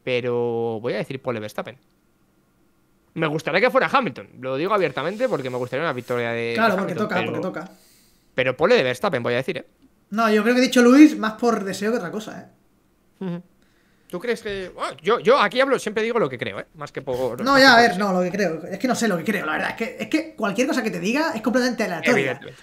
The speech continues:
Speaker 2: Porque es que no sé
Speaker 1: Evidente.
Speaker 2: qué coche va a estar, eh, mejor. No sé, Ham-, no sé, Hamilton.
Speaker 1: Eh, Brasil, Brasil es un circuito muy rápido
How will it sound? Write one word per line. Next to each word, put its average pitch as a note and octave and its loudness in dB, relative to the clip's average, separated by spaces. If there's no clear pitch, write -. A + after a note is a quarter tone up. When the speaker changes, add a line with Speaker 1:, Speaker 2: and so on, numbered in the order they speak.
Speaker 2:
Porque G#3 -4
es G#3+ -6
que C4 -2
no B3+ -2
sé C#3 2
Speaker 1:
Evidente. A#3 2
Speaker 2:
qué A3 -2
coche A#3 -2
va G#3 -2
a G3+ -6
estar, G#3 -4
eh, F#3+ -4
mejor. F3+ -4
No B3 0
sé, B3 2
Ham-, B3 -6
no G#3+ -4
sé, D4+ -6
Hamilton. F3 -8
Speaker 1:
Eh, G3 4
Brasil, D3+ 2
Brasil C#3+ -2
es E3 -2
un E3+ -4
circuito D#3+ -6
muy D#3+ -2
rápido G3 0